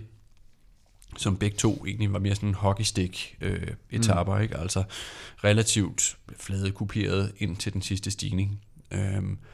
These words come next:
Speaker 1: hvilket så også, øh, i begge tilfælde, øh, var en fordel for Pogacar, hvor han kørte fra Vingegaard. Øhm, men, men til sommer, så vil alle de fire bjergeafslutninger være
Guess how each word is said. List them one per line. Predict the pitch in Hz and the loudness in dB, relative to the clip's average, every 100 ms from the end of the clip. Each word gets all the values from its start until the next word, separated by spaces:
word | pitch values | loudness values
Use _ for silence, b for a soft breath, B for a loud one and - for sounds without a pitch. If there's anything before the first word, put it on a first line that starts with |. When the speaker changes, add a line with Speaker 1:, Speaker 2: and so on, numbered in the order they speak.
| B B - | B B -2
Speaker 1:
hvilket | 98 101 104 95 | 2 4 4 2
så | - | -2
også, | 85 90 95 - - | -2 -2 -4 -6 -10
øh, | - 64 | -12 -10
i | 92 | -4
begge | 98 95 | 0 0
tilfælde, | 101 104 98 101 87 87 78 | 2 0 0 0 0 -2 -4
øh, | 87 - | -8 -4
var | - | -4
en | 95 | -2
fordel | - 104 98 | -2 -2 -2
for | 95 - 85 - | -4 -2 -2 -4
Pogacar, | - 90 98 101 110 | -8 -2 0 2 0
hvor | 107 92 | 0 0
han | 92 | -2
kørte | - 85 - | -2 -4 -2
fra | 101 104 | -2 0
Vingegaard. | 101 98 104 101 90 - B B B B B | 2 2 4 2 0 -6 B B B B B
Øhm, | - 101 92 90 87 87 - - - - | 4 6 6 4 2 0 -6 -20 -10 2
men, | 104 92 | 2 4
men | 104 | 2
til | 98 104 | 2 2
sommer, | 95 95 107 | 4 6 4
så | 101 | 2
vil | 104 95 | 2 2
alle | 82 98 107 101 - - - - | 4 4 4 0 -14 -20 -20 -8
de | 98 | -6
fire | - 101 | 2 2
bjergeafslutninger | 101 80 85 95 98 98 92 | 2 2 0 -2 -4 -4 -4
være | 90 - | -4 -4